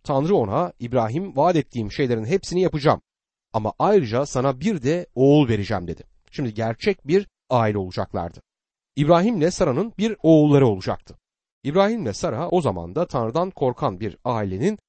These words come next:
temellerine sahiptiler. Bu günümüzde Tanrı'nın gençlerin sahip olmasını istediği türden bir ailedir. Bizler buna Mesih inanlısı aile diyoruz. Bu tür Tanrı korkusunda yaşayan bir aileleri olması için Tanrı onları bir kursa ya da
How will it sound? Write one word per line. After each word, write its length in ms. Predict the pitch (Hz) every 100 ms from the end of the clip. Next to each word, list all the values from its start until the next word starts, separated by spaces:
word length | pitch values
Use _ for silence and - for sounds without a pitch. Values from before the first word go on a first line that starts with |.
| _
temellerine 640 | - 113 98 87 110 185 -
sahiptiler. 640 | - 107 92 - 78 - _ _ _ -
Bu 180 | 254
günümüzde 380 | 220 165 117 131
Tanrı'nın 380 | 143 123 143 196
gençlerin 380 | 135 127 143 190
sahip 380 | - 127 196 165
olmasını 380 | 127 104 98
istediği 420 | 101 143 117 95 92
türden 400 | 165 131 175 170
bir 60 |
ailedir. 460 | 151 127 113 - - _ _ _ -
Bizler 400 | 147 107 143 180
buna 320 | 127 127 180 -
Mesih 440 | 120 123 202 196 - _
inanlısı 640 | 143 131 120 117 - 180 190
aile 320 | 123 120 107
diyoruz. 420 | 95 82 - - _ _ _ _ _ 165
Bu 140 | 254
tür 140 | 233
Tanrı 300 | 175 139 156
korkusunda 440 | 202 123 - - 107
yaşayan 480 | 110 - 147 104 - _ _ _
bir 200 | 156 220 -
aileleri 420 | 120 120 117 139
olması 380 | 160 110 90 -
için 300 | - 185 202 _ _
Tanrı 380 | - 135 165 233
onları 400 | 165 139 117 160
bir 120 | 165
kursa 440 | - 123 - 123 - _ -
ya 140 | 123
da 160 | 117